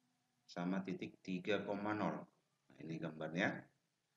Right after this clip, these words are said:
Lalu yang kedua, kita negatifkan yang di dalam mutlak. Berarti negatif dua X min empat dikurangi dua.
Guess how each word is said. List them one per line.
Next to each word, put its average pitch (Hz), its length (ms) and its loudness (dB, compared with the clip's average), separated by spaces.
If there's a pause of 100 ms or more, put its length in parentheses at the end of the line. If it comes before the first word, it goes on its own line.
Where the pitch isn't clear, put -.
(140)
Lalu 120 320 10
yang 143 160 8
kedua, 131 480 10
kita 120 240 6
negatifkan 120 720 4
yang 117 200 4
di 113 120 0
dalam 113 320 6
mutlak. 120 480 2 (720)
Berarti 85 320 -4
negatif 95 640 0
dua 85 320 0
X 87 240 -4
min 82 160 -4
empat - 320 -6
dikurangi 80 480 -6
dua. 87 320 2